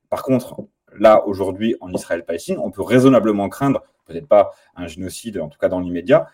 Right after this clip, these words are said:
mais des opérations de nettoyage ethnique qui ont déjà eu lieu, y compris, euh, dans le passé, mais des opérations de nettoyage ethnique,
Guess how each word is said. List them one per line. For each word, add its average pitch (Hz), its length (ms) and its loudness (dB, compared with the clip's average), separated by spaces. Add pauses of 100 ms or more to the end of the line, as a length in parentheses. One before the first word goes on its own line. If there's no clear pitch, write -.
(120)
mais 98 100 -8
des 95 200 -2
opérations 104 500 2
de 95 100 -2
nettoyage 92 460 -4
ethnique 143 440 -2
qui - 40 -20
ont 85 120 -14
déjà 85 200 -8
eu 87 80 -6
lieu, 95 200 0
y 87 40 -4
compris, 90 340 -12
euh, 82 120 -4
dans - 100 -18
le - 80 -20
passé, 82 280 -6
mais 104 100 0
des 90 100 -4
opérations 95 400 4
de 95 60 0
nettoyage 90 300 0
ethnique, 123 440 0